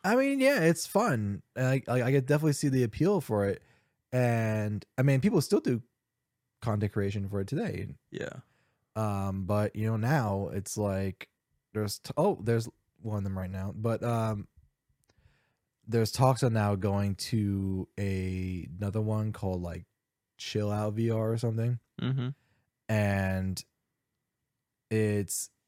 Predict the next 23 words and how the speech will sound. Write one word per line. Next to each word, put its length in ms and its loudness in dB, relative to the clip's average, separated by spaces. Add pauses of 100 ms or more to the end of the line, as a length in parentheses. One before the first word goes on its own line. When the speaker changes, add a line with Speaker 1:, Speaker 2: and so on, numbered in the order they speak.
(200)
Speaker 1:
basically 380 2
made 320 0
by, 220 -2
like, 220 -4 (760)
the 100 -2
old 320 -4
dev 320 -2
team 280 -4
for 140 -4
V 140 0
R 160 0
chat, 380 0 (400)
who 180 0
are 100 2
kinda 220 -2
like, 160 -4
"Nah." 300 -2 (240)
<laughs> 220 0 (100)
Speaker 2:
Yeah. 640 6 (480)
Speaker 1:
So, 560 4 (720)
you 100 -4
know, 220 2
this 240 2